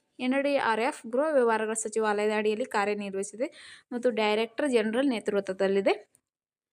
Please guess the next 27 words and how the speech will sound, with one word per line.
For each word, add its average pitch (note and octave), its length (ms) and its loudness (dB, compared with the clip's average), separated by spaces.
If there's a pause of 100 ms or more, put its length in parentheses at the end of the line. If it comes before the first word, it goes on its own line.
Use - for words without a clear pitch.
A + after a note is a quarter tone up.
(560)
ಸ್ನೇಹಿತರೆ, C4 560 -2
ಸ್ನೇಹಿತರೆ, C4+ 400 0
ಡೈಲಿ B3+ 300 4
ಕ್ಲಾಸಸ್ B3 440 2
ನಡೆಯುತ್ತೆ, A#3+ 380 0
ದಯವಿಟ್ಟು A#3 300 2
ಯಾರೂ A3+ 240 2
ಮಿಸ್ A3+ 240 -2
ಮಾಡ್ಕೋಬೇಡಿ. G#3+ 460 0
ಹಾಗೆ A3 320 0 (1200)
ಮತ್ತೆ A#3+ 260 0
ಮತ್ತೆ C4 220 2
ಹೇಳ್ತಿದ್ದೀನಿ, A3+ 420 2
ಈ C4 120 4
ವಿಡಿಯೋನ A#3 340 4
ನಿಮ್ಮ A#3 200 -2
ಫ್ರೆಂಡ್ಸ್‌ಗೆ A3+ 460 -2
ಶೇರ್ G#3+ 260 0
ಮಾಡಿ, A3 180 2
so B3+ 200 -2
ಅವರಿಗೂ A3+ 300 2
ಉಪಯೋಗ G#3+ 280 2
ಆಗಲಿ. A3 280 2
So G#3 360 -2
ಅಂದ್ರೆ G#3+ 280 0
ಯಾರ್ಯಾರು G#3+ 260 2
ಸ್-, - 140 -10